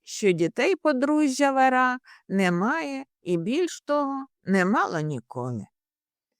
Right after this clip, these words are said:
На цьому пошук можна було би вважати закінченим.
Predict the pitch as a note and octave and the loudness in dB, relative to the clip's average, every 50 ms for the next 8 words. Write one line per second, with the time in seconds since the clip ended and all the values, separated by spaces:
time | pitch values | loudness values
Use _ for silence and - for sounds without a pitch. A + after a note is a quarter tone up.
0 | _ _ _ _ _ _ _ _ _ _ _ _ _ _ - C4+ E4 F4 - - | _ _ _ _ _ _ _ _ _ _ _ _ _ _ -2 0 0 2 4 4
1 | A4+ A4+ G4 F4+ D#4+ - F4 F#4 E4+ - C#4+ C4+ - B3+ C4+ D4 F4 F#4+ F4 D#4 | 4 4 4 2 0 2 0 0 2 2 2 0 0 -2 -2 0 0 0 -2 -2
2 | D4+ C#4 B3 A#3+ B3 B3+ D4 D#4 C4 B3 B3+ A3+ A3 G3+ F#3 F#3+ G3 A3 A#3 A#3 | -2 0 2 2 2 2 2 0 2 4 4 4 4 2 0 0 0 0 -2 0
3 | - A3+ G3+ G3+ F#3+ G3+ G3 - - G3 G3 G3 F#3+ - G3 F#3+ F#3+ F#3 F#3+ G3 | 0 -2 -2 -2 -2 -4 -4 -4 -4 -2 -2 -2 -2 -4 -4 -4 -4 -4 -4 -6
4 | G3 | -10